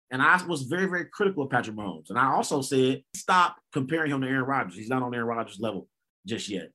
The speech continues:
But Patrick Mahomes has always been one of the best quarterbacks in the N F L.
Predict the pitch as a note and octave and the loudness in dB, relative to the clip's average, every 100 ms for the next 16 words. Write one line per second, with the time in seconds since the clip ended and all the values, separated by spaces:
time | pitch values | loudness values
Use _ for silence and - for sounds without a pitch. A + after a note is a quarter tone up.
0 | _ _ _ B2 E3 E3 D3+ C3+ C#3 C3+ | _ _ _ -4 0 0 0 -2 0 0
1 | B2+ A#2+ - _ _ _ _ C3+ C3 C3+ | 0 -4 -12 _ _ _ _ 0 4 6
2 | C3+ B2 G2 - A#2 G#2 F#2+ G#2 G#2+ G2+ | 6 4 0 -2 -2 -4 -8 -10 -10 -8
3 | F#2 C3 C3 - B2 A2+ A2 G2 - - | -2 0 0 -2 -2 0 -4 -4 -12 -8
4 | A#2+ A#2 A2+ A2 G2 F#2 D#2+ | -6 -4 -2 -4 -4 -6 -6